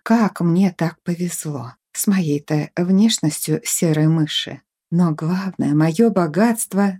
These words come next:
двое замечательных сыновей. Один заканчивает школу, второй перешел во второй класс. Мои солнышки, красавчики и умнички. С мужем работали на одном предприятии, любовь с первого взгляда.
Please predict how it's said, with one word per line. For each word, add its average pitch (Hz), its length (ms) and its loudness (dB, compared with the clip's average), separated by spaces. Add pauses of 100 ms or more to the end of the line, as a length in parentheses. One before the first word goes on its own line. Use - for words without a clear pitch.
двое 180 460 0
замечательных - 840 -4
сыновей. - 840 -8 (160)
Один 160 520 2
заканчивает 175 760 -2
школу, 196 340 0
второй 156 400 -2
перешел 143 480 -4
во 139 80 -14
второй 143 320 -4
класс. - 460 -12 (240)
Мои 196 500 0
солнышки, 160 1080 -6
красавчики - 840 -2
и - 280 -2
умнички. 160 760 -4 (680)
С - 120 -2
мужем 339 300 4
работали 240 560 4
на 185 180 4
одном 180 220 0
предприятии, 160 840 -2
любовь 165 440 2
с - 140 -8
первого 156 500 0
взгляда. 143 840 -6